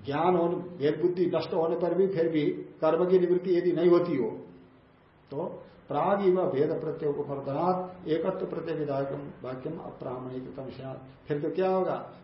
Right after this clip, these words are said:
जो एकत्व का विधायक जो वाक्य है, सद एकम एव अद्वितीयम आदि वाक्य, या अप्रामाणिक हो जाएगा। पहले जैसे बुद्धि बनी रही, कर-, कर्म के जो कारण थे भेद बुद्धि, उसका नाश होने पर भी कर्म यदि होता रहा,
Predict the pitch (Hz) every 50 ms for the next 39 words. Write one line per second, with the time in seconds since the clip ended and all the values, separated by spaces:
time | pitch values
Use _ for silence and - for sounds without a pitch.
0 | - 165 - - 156 160 165 160 190 180 - - 190 175 190 175 151 147 143 143
1 | 147 156 175 180 185 180 175 156 156 147 139 - - 139 123 127 110 - - -
2 | - - - - - - - - 156 151 151 - 147 147 143 - 160 143 147 151
3 | 143 143 139 127 131 131 - - 135 139 139 135 - 123 123 127 135 123 - 123
4 | 120 - - 143 131 127 - - - - - - - 180 175 156 - 175 165 165
5 | 180 185 208 202 190 165 127 113 113 101 95 92 - - - - - - - -
6 | - - 156 156 160 175 175 170 180 180 180 202 190 - 175 180 - 190 185 180
7 | 180 185 185 185 175 196 - - - - - - - - - - - - - -
8 | - - - _ _ - - _ _ - 147 147 147 - - - - - - -
9 | 147 143 156 160 165 160 185 180 180 180 180 - 165 147 143 156 170 175 180 175
10 | 165 120 139 156 160 160 160 160 156 156 180 156 151 147 - 175 156 147 143 147
11 | 151 170 143 151 139 143 151 156 151 165 165 - 185 180 180 170 156 - 160 165
12 | 165 165 165 156 139 135 - 165 135 123 120 117